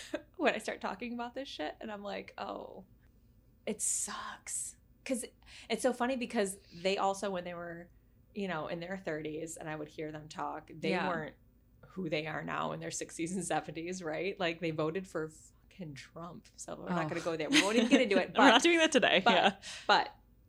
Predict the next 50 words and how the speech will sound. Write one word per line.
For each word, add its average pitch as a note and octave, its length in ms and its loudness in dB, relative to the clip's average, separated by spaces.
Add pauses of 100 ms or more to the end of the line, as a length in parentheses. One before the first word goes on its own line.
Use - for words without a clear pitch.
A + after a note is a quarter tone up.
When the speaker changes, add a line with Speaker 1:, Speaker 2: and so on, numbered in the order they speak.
(140)
Speaker 1:
you A#3+ 120 6
know B3+ 60 6
what C4+ 80 6
I C4 40 4
mean? A#3+ 260 4
And, A3 200 0
like, G3+ 240 0
in G#3+ 140 -4
a - 20 -2
million G3+ 340 -2
years, G3 200 -4
I F3+ 80 -4
never E3 240 -6
thought D3+ 360 -4 (240)
that D#3+ 160 -6
they, D3+ 120 0 (280)
you F3+ 120 -4
know, D3+ 260 -4
who G3+ 140 2
they E3+ 160 2
were D3+ 420 -4
Speaker 2:
Yeah. F3 340 2
Speaker 1:
back E3+ 260 -4
when D#3 80 -6
I D3+ 40 -4
was D3+ 100 -8
a - 40 -14
teenager D3+ 600 -8
and D#3+ 120 -10
they D3+ 100 -8
were D3 80 -10
in D3 60 -14
their - 120 -12
thirties D3+ 360 -10
and D#3 100 -14
forties, D#3+ 580 -4 (460)
thinking D3+ 380 -6
that, D3 500 -2
right, D#3+ 280 -4
that - 80 -20
they D#3+ 80 -6
would D3+ 140 -6
vote C#3+ 180 -6
for - 60 -18
someone D#3 240 -10
like - 160 -14
that. G3 320 -4
They D#3+ 120 -6
were - 300 -10 (220)
very D#3+ 800 -10